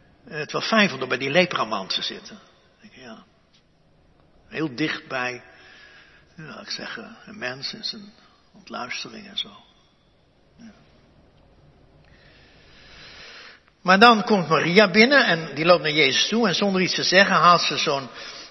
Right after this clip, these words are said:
eh, albasten flesje of kruikje, wat is het precies, gevuld met hele, eh, dure, eh, mirre. En ze breekt de hals van het flesje stuk en giet dan heel de inhoud uit over Jezus' hoofd.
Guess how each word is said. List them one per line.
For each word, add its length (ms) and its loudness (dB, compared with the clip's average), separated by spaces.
eh, 300 0
albasten 580 -2
flesje 440 0
of 120 -10
kruikje, 400 2
wat 100 -10
is 80 -4
het 80 -6
precies, 400 -2
gevuld 420 2
met 180 -2
hele, 280 4
eh, 400 -4
dure, 420 4
eh, 520 0
mirre. 520 4
En 140 -8
ze 100 -4
breekt 300 2
de 60 -2
hals 260 2
van 100 -4
het 100 -2
flesje 340 -2
stuk 360 0
en 200 -2
giet 260 -2
dan 180 -2
heel 200 2
de 120 -4
inhoud 500 0
uit 280 0
over 300 -6
Jezus' 420 -2
hoofd. 640 -4